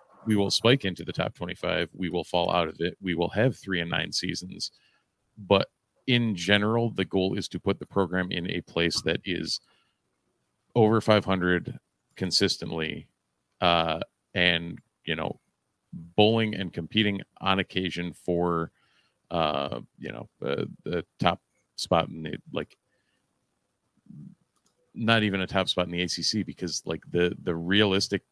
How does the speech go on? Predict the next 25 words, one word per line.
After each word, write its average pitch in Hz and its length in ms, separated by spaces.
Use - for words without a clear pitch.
chance 90 400
of - 300
us - 360
competing 101 500
against 92 320
the 82 60
Clemsons 85 460
and 82 100
Florida 85 260
States - 400
is - 180
not - 240
there. - 260
Uh, 85 340
do 104 180
we 98 140
find 101 400
another 90 580
coach - 580
that 87 240
can 85 240
do 95 220
more 90 260
with 87 120
less? 87 440